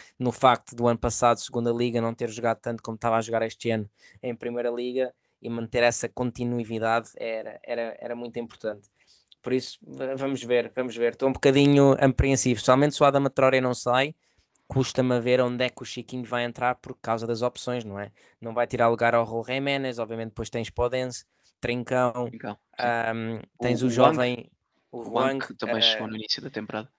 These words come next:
Speaker 2: O Pedro
Speaker 1: por
Speaker 2: Neto
Speaker 1: isso,
Speaker 2: que vem de lesão e que deve
Speaker 1: Pedro
Speaker 2: ser
Speaker 1: Neto vem,
Speaker 2: talvez
Speaker 1: vem de
Speaker 2: o jogador
Speaker 1: lesão.
Speaker 2: com mais qualidade naquela frente de ataque.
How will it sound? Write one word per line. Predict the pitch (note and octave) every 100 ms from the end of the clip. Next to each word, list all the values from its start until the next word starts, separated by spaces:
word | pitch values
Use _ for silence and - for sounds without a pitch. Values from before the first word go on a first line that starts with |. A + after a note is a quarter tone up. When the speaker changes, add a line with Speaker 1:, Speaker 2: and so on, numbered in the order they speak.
| _ _ _
Speaker 2:
O | A#2
Pedro | D3+ C3+
Speaker 1:
por | C3+
Speaker 2:
Neto | C#3+
Speaker 1:
isso, | D3+
Speaker 2:
que | -
vem | C3
de | B2+
lesão | A#2+ C3+ D3
e | C3+
que | -
deve | A#2+
Speaker 1:
Pedro | C#3+
Speaker 2:
ser | C#3
Speaker 1:
Neto | C#3+ A#2
vem, | -
Speaker 2:
talvez | C#3 A#2+ A#2
Speaker 1:
vem | C3+
de |
Speaker 2:
o | C#3+
jogador | C3+ D3 D3+
Speaker 1:
lesão. | D3+ C#3
Speaker 2:
com | C3
mais | B2+ B2
qualidade | - B2 B2 A#2+ A#2
naquela | A#2+ - A#2 A#2 A#2 A2+
frente | A#2 B2+ B2+
de | A#2+
ataque. | - C3